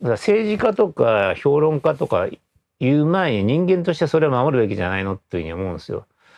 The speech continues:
長谷川豊にも言わないで、あ、は、は、灰色と、<laughs> 灰色の人とこ-、あれしちゃった。灰色、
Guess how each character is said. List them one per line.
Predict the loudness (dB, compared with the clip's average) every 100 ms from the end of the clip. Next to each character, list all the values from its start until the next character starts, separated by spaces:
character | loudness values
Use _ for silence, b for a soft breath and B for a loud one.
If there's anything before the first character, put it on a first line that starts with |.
| b b b
長 | -10
谷 | -2 0
川 | 2
豊 | 0 -2 -2 -4
に |
も | -4
言 | -4 -4
わ | -4
な | -4
い | -6
で、 | -8 -8
あ、 |
は、 | -4 -2 0 -2 -2
は、 | -4 -6 -4
灰 | -2 -2
色 | 0
と、 | 0 -2 -2 -14 _
<laughs> | -10 -10 -18 -20 -20 -6
灰 | -2
色 | 0
の | 0
人 | -2
と | -4
こ-、 | -2 -4
あ | -4
れ | -4
し |
ち |
ゃ | -6
っ |
た。 | -6
灰 | 0 2
色、 | 2 2